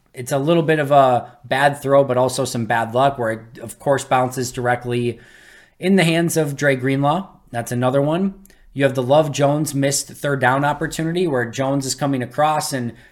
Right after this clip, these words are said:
Love has the ability to dump it down to him. I think he's expecting Jones to settle down,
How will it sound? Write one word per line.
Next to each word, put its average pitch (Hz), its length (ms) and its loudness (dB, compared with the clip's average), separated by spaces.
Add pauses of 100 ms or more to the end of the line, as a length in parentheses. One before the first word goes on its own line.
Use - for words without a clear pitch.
(140)
Love 135 280 6
has 139 200 2
the 135 80 -2
ability 139 400 0
to 123 120 0
dump 131 300 0
it 123 100 -4
down 139 260 0
to 147 140 0
him. 147 260 0 (300)
I 120 80 -6
think 156 240 -4
he's 165 260 -4
expecting 151 520 -2
Jones 143 380 0
to 135 80 -6
settle 143 300 0
down, 143 460 -2